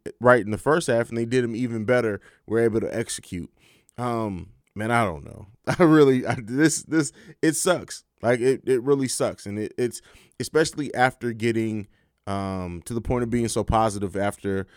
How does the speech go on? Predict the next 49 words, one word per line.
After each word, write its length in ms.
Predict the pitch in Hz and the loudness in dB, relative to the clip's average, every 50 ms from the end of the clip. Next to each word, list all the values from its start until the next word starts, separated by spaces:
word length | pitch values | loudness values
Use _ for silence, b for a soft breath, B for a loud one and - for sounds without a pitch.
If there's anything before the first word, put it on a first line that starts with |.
| b b b | b b b
last 340 | - 110 113 117 113 - 120 | -2 0 0 0 0 -2 -4
night's 260 | 117 110 110 104 - | -6 -6 -6 -6 -8
game 400 | - 101 101 92 90 87 85 85 | -8 -6 -6 -6 -6 -8 -10 -10
and 160 | 87 90 - | -12 -12 -12
saying, 340 | - - 131 123 113 113 107 | -6 -4 -2 0 0 0 0
"Hey, 240 | 113 117 117 110 107 | 0 0 0 0 0
you 240 | 101 92 90 98 104 | -2 -4 -6 -8 -6
know, 240 | 101 95 95 98 | -6 -4 -4 -4
we, 220 | 98 - 69 98 - | -4 -4 -6 -6 -6
we, 260 | - 90 110 104 95 b b b b b | -6 -6 -6 -8 -8 b b b b b
you 120 | - 131 123 | -8 -4 -2
can 100 | 131 123 | -2 -2
see 220 | - - 135 131 | -2 0 2 4
a 80 | 127 120 | 6 6
world 260 | 123 123 120 117 117 | 6 6 6 4 4
in 80 | 117 | 4
which 200 | 117 120 113 - | 2 0 -2 -2
this 140 | - 107 104 | -6 -10 -10
is 80 | 107 - | -10 -6
coming 320 | - 131 117 113 110 107 | -6 -4 -4 -2 -2 -2
around." 600 | 107 107 107 113 117 120 117 113 110 104 95 92 b b b b b _ | -2 -2 0 0 0 2 0 0 -2 -4 -6 -10 b b b b b _
Um, 520 | 101 107 107 107 104 98 92 87 87 - _ _ | -4 -2 -2 -2 -2 -4 -4 -6 -10 -12 _ _
now, 180 | - 180 180 | 2 4 4
again, 400 | 165 165 139 139 135 127 127 123 - _ _ _ _ _ _ _ - | 4 4 2 2 2 2 0 -4 -8 _ _ _ _ _ _ _ -8
Bulls 280 | - 147 160 175 170 151 | 0 2 4 4 4 6
had, 300 | 160 147 139 131 123 - - | 6 6 6 6 4 2 2
have 340 | 131 123 117 - - - - _ _ _ _ | 4 4 4 2 0 -8 -18 _ _ _ _
f-, 260 | - - - - _ _ _ _ _ _ _ - | -20 -20 -20 -20 _ _ _ _ _ _ _ -20
four 300 | - - - 143 147 139 | -8 0 6 8 8 8
games 340 | 123 123 123 120 120 113 104 | 8 6 2 2 2 0 -2
on, 180 | 107 110 107 - - | -2 -4 -4 -4 -4
on, 240 | 107 110 107 104 - _ | -6 -4 -4 -6 -6 _
on 140 | - 110 110 | -6 -4 -4
the 60 | 104 | -4
schedule 360 | - - 113 110 92 107 101 | -4 -2 -2 -2 -2 -4 -6
for 80 | 92 - | -8 -6
this 240 | 92 104 101 - - | -6 -6 -6 -6 -6
week. 180 | 104 101 92 | -8 -8 -6
They've 160 | - 95 95 - | -6 -8 -8 -2
played 280 | - 123 120 120 117 | 0 0 0 0 0
two 180 | - 127 117 110 | 0 0 0 0
of 60 | 104 | 0
those 240 | 107 104 104 98 98 | 0 -2 -2 -2 -4
now. 320 | 98 92 92 92 90 90 b b b b b b b b | -6 -8 -8 -8 -10 -12 b b b b b b b b
Come 180 | - 151 151 | 0 2 4
back. 260 | 143 135 123 123 127 - _ _ | 6 6 6 4 2 -2 _ _
We 140 | - 101 | -10 -6
got, 340 | 101 104 117 117 117 - - | -2 2 4 4 2 2 0
um, 520 | 113 113 110 110 107 101 95 90 85 82 | -2 -2 -2 -2 -2 -4 -4 -6 -8 -12